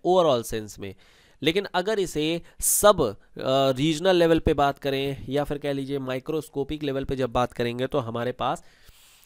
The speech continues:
डिफरेंट, डिफरेंट टाइप की क्लाइमेट्स यहाँ पर according to the Köppen आ जाती है। और यहाँ पर nearly हर एक तरीके की क्लाइमेट आपको मिल जाएगी, भले वो पॉइंट फॉर्मेट में मिले, लेकिन यहाँ पर मिल जाती है। तो India has nearly all the type of climate classified by Köppen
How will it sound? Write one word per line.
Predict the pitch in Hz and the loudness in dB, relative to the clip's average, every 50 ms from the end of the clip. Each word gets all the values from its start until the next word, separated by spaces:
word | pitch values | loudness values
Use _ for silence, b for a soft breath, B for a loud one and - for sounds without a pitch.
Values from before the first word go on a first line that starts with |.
| b b | b b
डिफरेंट, | 120 175 175 202 220 214 | 0 2 2 2 0 0
डिफरेंट | 190 170 160 170 170 156 | 0 -2 0 0 0 2
टाइप | 160 143 139 - | 2 2 0 0
की | - 165 | -4 -6
क्लाइमेट्स | - 147 131 123 123 139 143 - - | -2 0 0 0 2 0 0 0 0
यहाँ | 131 113 117 123 | -2 0 0 0
पर | - 143 - - _ - | 0 0 -2 -2 _ -8
according | 147 - 143 143 151 160 175 165 151 | -2 4 6 6 6 4 2 -4 -6
to | 151 135 | -4 -2
the | 131 123 - - - 131 | -4 -4 -4 -4 -2 -2
Köppen | 123 - - - 160 180 180 - - - - - | -2 2 4 4 4 4 2 -6 -8 -10 -8 -6
आ | 113 117 | -4 -2
जाती | 107 104 104 98 - - 104 101 98 | -2 -2 -4 -6 -6 -8 -10 -8 -8
है। | 101 98 | -6 -2
और | - 135 160 185 185 | 2 4 4 4 4
यहाँ | 175 151 135 170 180 | 2 -2 -2 -2 -2
पर | 185 170 | -2 -2
nearly | 156 151 147 151 151 165 180 170 - | -2 -2 -4 -4 -4 -4 -6 -8 -6
हर | - - 202 208 190 | -4 -4 -4 -4 -4
एक | 175 - - | -8 -6 -2
तरीके | 165 156 151 160 156 - 190 190 | -2 0 0 -2 -2 -4 -4 -4
की | 180 - 143 | -4 -4 -6
क्लाइमेट | - 131 120 123 120 120 117 | -4 -4 -4 -2 -2 -2 -2
आपको | 107 - - - 160 170 b b b b b b b b b | -2 -2 0 0 0 0 b b b b b b b b b
मिल | 139 165 175 | -2 0 0
जाएगी, | 165 156 147 147 147 147 | 2 2 0 0 -2 -4
भले | 127 131 151 190 202 | -2 -2 0 0 0
वो | 196 185 | 0 -2
पॉइंट | 175 - 151 151 160 160 160 | -2 -4 -4 -4 -2 -4 -2
फॉर्मेट | - - 143 139 139 139 135 139 | 2 4 4 4 4 2 -2 0
में | 139 135 | 0 -2
मिले, | 131 135 147 165 170 | 0 -2 -2 -2 -4
लेकिन | 160 135 127 127 120 | -4 -6 -6 -6 -6
यहाँ | 110 107 107 | -4 -4 -2
पर | - 131 147 156 127 - | -2 -2 -2 -2 -4 -6
मिल | 117 117 117 107 | -6 -4 -4 -6
जाती | 101 92 92 - - 90 95 | -6 -6 -8 -10 -12 -10 -10
है। | 98 98 90 - B B B B B B B B B B B B B - | -10 -10 -10 -14 B B B B B B B B B B B B B 2
तो | 170 180 | 4 4
India | 190 202 220 214 | 4 6 6 6
has | 196 180 160 160 | 6 6 4 0
nearly | 160 160 156 160 170 | 0 0 0 2 2
all | 151 147 151 151 147 | 4 4 4 4 4
the | 143 135 | 2 2
type | 135 131 135 135 135 131 | 2 0 2 2 0 -2
of | - - | 0 0
climate | 123 120 117 120 131 139 - | 0 0 0 0 -2 -4 -2
classified | 139 120 113 - - 117 - 113 120 123 123 | -2 -4 -4 -4 -6 -6 -2 0 0 0 2
by | 120 117 110 - 110 | 0 -2 -2 -2 -2
Köppen | 107 - - 123 131 139 | -2 0 0 0 0 -2